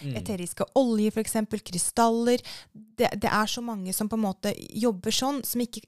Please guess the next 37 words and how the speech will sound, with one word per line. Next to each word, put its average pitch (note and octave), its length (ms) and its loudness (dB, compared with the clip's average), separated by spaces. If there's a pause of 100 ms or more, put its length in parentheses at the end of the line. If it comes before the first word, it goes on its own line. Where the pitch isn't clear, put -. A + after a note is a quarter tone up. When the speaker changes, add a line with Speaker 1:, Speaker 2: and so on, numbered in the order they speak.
Speaker 2:
helt A3 320 -2
vet F#3 340 -2
at F#3+ 80 -8
det - 100 -4
er G#3+ 140 -2
sånn G3 80 -2
de A3 100 -2
jobber. A#3+ 340 0
Speaker 1:
Mm. A2 360 -4
Speaker 2:
Men A#3+ 180 -2
det G3+ 260 2
som A3+ 260 -2 (320)
dems A3 320 0
oppgave - 420 -2
er C#4 220 0
da, D4+ 140 4 (340)
om A#3 140 0
du B3 100 0
har, G#3+ 400 4 (340)
om A#3 120 -2
du B3 100 2
har G#3 220 2
en A#3 120 0
lysarbeider F#3+ 720 0 (880)
i, A3+ 360 4
om, A3 180 0
la A#3 180 0
oss A#3 80 -2
si A3 120 0
du G#3+ 100 -2
har A3+ 80 -4
fem A3 240 -2
lysarbeidere G3+ 560 -2
i - 20 0
hver G3+ 220 -2
by G3+ 140 0
da. G3 100 0